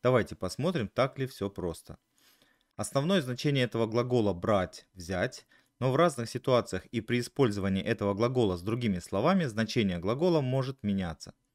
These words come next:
Начнем с простого. Масадаки калеми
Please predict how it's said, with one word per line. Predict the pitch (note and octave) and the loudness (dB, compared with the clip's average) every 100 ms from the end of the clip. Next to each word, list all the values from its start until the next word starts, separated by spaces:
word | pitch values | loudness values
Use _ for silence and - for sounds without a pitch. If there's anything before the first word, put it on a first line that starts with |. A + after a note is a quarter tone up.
| _ G2 | _ -8
Начнем | G2+ D#3+ F3 | -4 -2 -4
с | - | -4
простого. | B2+ C3 - G#2 E2 C#2+ _ _ _ _ _ _ _ _ _ _ _ _ _ _ _ _ _ _ _ _ _ _ _ _ | -4 -4 -2 -2 -2 -8 _ _ _ _ _ _ _ _ _ _ _ _ _ _ _ _ _ _ _ _ _ _ _ _
Масадаки | G2+ A#2 - C#3+ C#3+ - | -2 0 2 0 -2 -4
калеми | G3+ - F#2 F#2 F#2+ F#2 | -6 -6 -6 -4 -2 -4